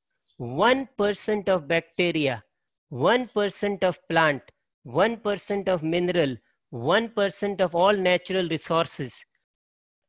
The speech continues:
one percent of what you call the, uh, energies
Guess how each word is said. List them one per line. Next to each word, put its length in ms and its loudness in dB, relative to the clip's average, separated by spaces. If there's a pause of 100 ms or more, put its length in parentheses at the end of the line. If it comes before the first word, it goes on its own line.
(340)
one 260 2 (640)
percent 400 2
of 220 2 (560)
what 220 0
you 140 0
call 280 4
the, 520 4
uh, 420 4 (220)
energies 600 4